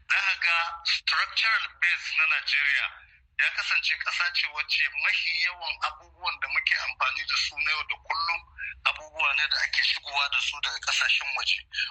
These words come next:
Wannan yawan importation da muke yi zuwa Najeriya, ai yana nuna maka cewa maimakon aikin yin ya zama an same shi a Najeriya, a'a, Najeriya ce take saman ma 'yan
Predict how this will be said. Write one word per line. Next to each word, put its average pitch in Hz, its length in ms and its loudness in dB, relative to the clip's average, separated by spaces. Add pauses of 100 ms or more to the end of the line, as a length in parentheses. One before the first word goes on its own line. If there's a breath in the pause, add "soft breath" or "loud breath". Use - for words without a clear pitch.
Wannan - 540 0
yawan 208 320 0
importation - 680 2
da - 120 -4
muke - 300 0
yi 143 200 0
zuwa 147 260 -2
Najeriya, 139 600 0 (360 loud breath)
ai - 160 2
yana 175 260 2
nuna 165 260 -2
maka - 260 -6
cewa 139 480 0
maimakon 208 720 -2 (200)
aikin - 480 2
yin - 200 0 (460 loud breath)
ya 131 160 0
zama 160 260 0
an - 180 0 (200)
same 156 400 2
shi 160 140 2
a - 100 -4
Najeriya, 147 560 0
a'a, 156 440 0 (400 loud breath)
Najeriya 165 600 2
ce - 120 -2
take - 340 0
saman 156 680 2
ma 151 160 0 (540)
'yan 151 120 2